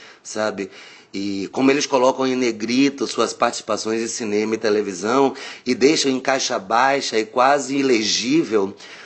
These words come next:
o que de fato formou eles como atores, que foi o teatro, né?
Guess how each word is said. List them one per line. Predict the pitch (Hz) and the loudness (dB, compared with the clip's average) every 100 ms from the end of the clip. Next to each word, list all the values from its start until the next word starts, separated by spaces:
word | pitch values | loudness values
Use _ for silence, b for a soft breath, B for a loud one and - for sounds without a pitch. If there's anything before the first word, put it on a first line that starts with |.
| B | B
o | 123 | -6
que | - | -4
de | 139 185 | 0 0
fato | - 147 180 156 | 2 2 2 -2
formou | 123 127 131 127 | -6 -2 0 2
eles | 120 120 | 0 -2
como | - 117 | -4 -2
atores, | 113 110 113 120 135 | -2 0 0 2 2
que | - 196 | 0 -4
foi | - 170 | 2 4
o | 180 | 4
teatro, | - 151 143 139 98 104 | 4 4 4 0 -2 -2
né? | 110 | -4